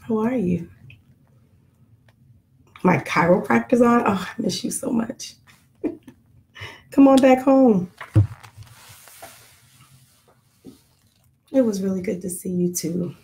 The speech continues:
my dear soror. It was amazing. And we have to catch up, so let's make that happen.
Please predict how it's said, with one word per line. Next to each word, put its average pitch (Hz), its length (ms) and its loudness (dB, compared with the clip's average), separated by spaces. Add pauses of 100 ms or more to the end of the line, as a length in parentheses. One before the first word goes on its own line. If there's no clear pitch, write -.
(580)
my 185 80 -2
dear 175 280 0
soror. 170 720 -4
It - 100 -18
was 180 180 -6
amazing. 175 640 -2
And 180 100 2
we 190 320 0 (380)
have 185 240 0
to 180 80 -10
catch 170 240 -4
up, - 160 -6
so 180 140 -6
let's 175 160 -8
make 175 180 -4
that 190 160 -4
happen. 180 500 -6